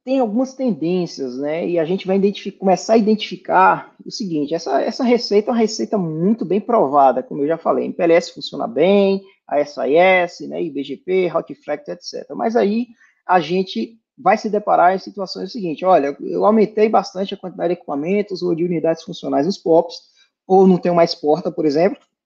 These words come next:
e agora eu preciso escalar o pop, né? Essa, essa figura é bem interessante, porque talvez uma situação comum, né? Eu coloco lá equipamento de peering num determinado pop, eu tenho, é, quatro portas de cem giga, por exemplo, né? Fazendo um aplique quatrocentos giga,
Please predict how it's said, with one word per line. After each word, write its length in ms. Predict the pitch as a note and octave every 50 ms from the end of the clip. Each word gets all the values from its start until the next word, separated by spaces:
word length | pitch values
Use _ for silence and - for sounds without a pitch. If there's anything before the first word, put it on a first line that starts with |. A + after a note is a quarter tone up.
| _ _ _ _ _ _ _ _ _ _ _ _ -
e 80 | F#3+ A#3
agora 320 | G#3 F3 D#3 E3 F3+ G3
eu 40 | G#3+
preciso 340 | G#3+ - - F#3+ F#3 F#3 G3
escalar 440 | - - - G3+ E3+ D3 D3 D#3 F3
o 80 | G3
pop, 380 | F3+ - - A#2+ A2 - - C3+
né? 200 | C#3+ D3 F3 F3+
Essa, 200 | - - - -
essa 180 | - E3+ -
figura 340 | G#3 - G3+ D#3+ F3 G3+ G3+
é 20 | E3+
bem 160 | D3 F3 G3
interessante, 680 | G3 - F3+ D#3 C3 - - D#3+ F3 G3 F#3+ - - _ _ _ _ _ _ _ _ _ _
porque 460 | - D3 C#3 - - E3 E3 E3+ E3
talvez 380 | E3 - E3+ D#3 C3+ D#3 F3 F3+
uma 60 | E3
situação 380 | D#3+ - - D#3+ - - D#3+ D3+
comum, 460 | - - F#3+ E3 D3 C#3 C3 B2+ A#2+
né? 160 | B2+ C#3 D#3
Eu 60 | E3
coloco 320 | - - D3+ D#3+ D#3+ - E3
lá 100 | D#3 D#3
equipamento 580 | D3+ - - E3 C3+ C3+ D#3 F3+ F#3 - F3
de 300 | D3+ D#3 D#3 D3 C#3+ D3 -
peering 380 | E3 D#3 D#3 D#3 D#3 E3+ F3
num 300 | E3 D#3 C#3+ C#3 C#3 C#3
determinado 500 | - D3+ - - C#3 D3 C#3+ C#3 D3 F#3
pop, 420 | G3 - D#3 D3+ D#3+ E3 D#3+ - A3+ - _ _ _ _ _ _ -
eu 80 | D#3
tenho, 540 | D#3 - F3+ F#3 F#3+ F#3 F3+ D#3+ D3 C#3 - _ -
é, 240 | E3 D3 C#3 C3+ C3
quatro 320 | - - F3+ F#3+ F#3+ -
portas 360 | - F#3 F3+ F3 F3 F3 D3
de 60 | - -
cem 140 | F3+ D#3 C#3
giga, 220 | C3+ D#3 D3+ C#3
por 140 | C3+ - D3
exemplo, 300 | D3 C3 C#3 B2 A2+ _
né? 180 | B2+ C3+ D3 E3
Fazendo 340 | E3 - C3+ B2+ D#3 E3 D#3+
um 20 | D3+
aplique 340 | C#3 - D#3 D3 C#3 -
quatrocentos 540 | - - D3+ C#3+ - - - D3+ - G3+ F3
giga, 260 | C#3+ D3+ F3+ G3+ A#3+